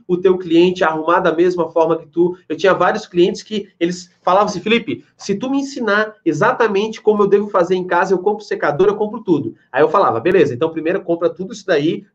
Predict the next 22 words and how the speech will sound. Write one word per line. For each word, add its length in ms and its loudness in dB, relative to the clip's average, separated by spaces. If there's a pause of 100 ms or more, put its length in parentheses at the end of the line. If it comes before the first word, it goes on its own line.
traz 320 2
aqui 240 -8
que 60 -8
eu 60 -2
vou 320 0
ensinar 600 -2
a 80 4
utilizar 520 0
o 60 -2
secador 560 2
que 100 -6
tu 40 -18
estás 180 -2
comprando. 500 4 (260)
E 120 2
a 100 4
escova, 440 2
ó, 80 -4
compra 340 -4
essa 220 0
escovinha 420 -2
aqui." 300 -8